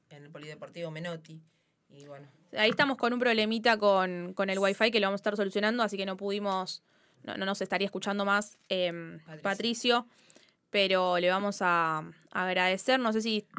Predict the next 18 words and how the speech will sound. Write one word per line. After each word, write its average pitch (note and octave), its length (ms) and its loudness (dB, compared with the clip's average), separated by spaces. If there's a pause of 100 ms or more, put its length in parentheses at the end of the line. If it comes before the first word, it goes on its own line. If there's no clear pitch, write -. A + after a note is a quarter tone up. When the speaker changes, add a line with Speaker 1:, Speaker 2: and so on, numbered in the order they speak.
Speaker 2:
ya - 120 -2
Speaker 1:
Bueno, G3+ 120 -4
pero F#3 120 -8
por F3+ 80 -8
Speaker 2:
Pablo A#3 160 6
Speaker 1:
lo C4+ 80 4
menos C4 80 6
Speaker 2:
está B3 180 2
por A#3 160 4
línea E4 340 2
o C4 80 4
lo A#3 60 4
Speaker 1:
quedó A3+ 140 0
Speaker 2:
tenemos. A#3 240 2
Speaker 1:
bastante A#3 200 -2
claro E3+ 300 -4
ya. D#3+ 160 -10
Speaker 2:
No. G3+ 220 2